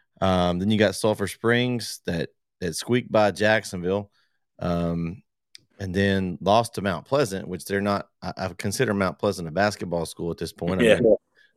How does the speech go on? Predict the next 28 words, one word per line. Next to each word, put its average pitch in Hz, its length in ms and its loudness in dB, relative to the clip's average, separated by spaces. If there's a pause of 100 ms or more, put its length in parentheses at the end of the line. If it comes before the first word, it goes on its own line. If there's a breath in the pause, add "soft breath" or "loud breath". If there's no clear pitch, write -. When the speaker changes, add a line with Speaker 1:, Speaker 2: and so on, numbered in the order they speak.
Speaker 1:
I - 40 -6
mean, 92 100 -2
they're 98 180 6
always 101 280 2
been 90 200 -4
really 92 240 0
good 90 200 0
in 85 120 -4
basketball. 90 400 -2
I 95 40 -4
don't 120 200 2
know 120 100 2
about 110 180 2
their 92 120 -2
football 92 400 0
program 85 520 -2
at 82 100 -8
this, - 180 -16 (140)
at 80 80 -14
this 82 140 -8
point, 82 280 -4
but, 85 160 2 (560 soft breath)
um, 90 440 0
I'm 131 140 4
gonna 247 140 2
go 202 120 2
with 139 120 2
Hallsville 147 720 0